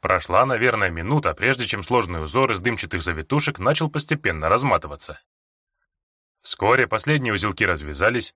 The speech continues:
и конструкция распалась, растворившись в воздухе. Только тогда маг посмотрел на меня.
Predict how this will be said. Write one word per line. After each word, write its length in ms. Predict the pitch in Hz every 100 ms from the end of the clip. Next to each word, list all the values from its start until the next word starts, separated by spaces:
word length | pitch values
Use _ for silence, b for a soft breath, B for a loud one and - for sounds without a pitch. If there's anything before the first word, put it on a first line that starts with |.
| _
и 120 | - 160
конструкция 560 | 151 - 104 - 92
распалась, 600 | 92 131 - 95 71 -
растворившись 640 | 107 117 123 98 82 101 -
в 40 |
воздухе. 500 | 110 80 76 - 76 _ _ _ _ _ _ _ -
Только 280 | 123 -
тогда 380 | 85 82 78 120
маг 300 | 98 120 156
посмотрел 440 | 151 - 147 92 80
на 80 |
меня. 320 | 98 123 80